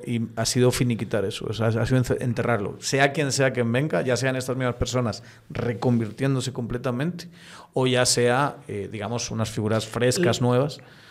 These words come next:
Speaker 2: ¿Están ustedes de acuerdo que los primeros, eh, señales del buquelismo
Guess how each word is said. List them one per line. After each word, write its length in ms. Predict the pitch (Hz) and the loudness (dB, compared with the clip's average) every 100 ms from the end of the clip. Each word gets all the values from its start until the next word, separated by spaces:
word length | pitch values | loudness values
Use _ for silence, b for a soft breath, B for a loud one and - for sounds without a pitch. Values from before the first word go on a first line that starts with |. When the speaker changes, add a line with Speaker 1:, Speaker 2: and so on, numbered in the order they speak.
| b b b b _ - | b b b b _ -2
Speaker 2:
¿Están 240 | 170 180 | 4 4
ustedes 240 | 180 190 | 4 4
de 80 | 185 | 4
acuerdo 340 | - 170 185 175 | 6 6 6 6
que 100 | 165 | 6
los 180 | 139 | 4
primeros, 1000 | 139 139 127 131 147 180 175 147 - - | 4 0 4 6 10 12 12 10 2 2
eh, 560 | 139 123 117 113 110 104 101 101 95 92 92 98 - - | 6 8 8 6 4 2 0 -6 -6 -8 -12 -14 -18 -8
señales 840 | - 135 120 135 175 180 139 113 | 0 2 4 6 8 10 8 6
del 280 | 120 113 113 | 4 4 2
buquelismo 920 | 120 123 117 127 156 196 196 - | 0 2 2 2 2 4 2 2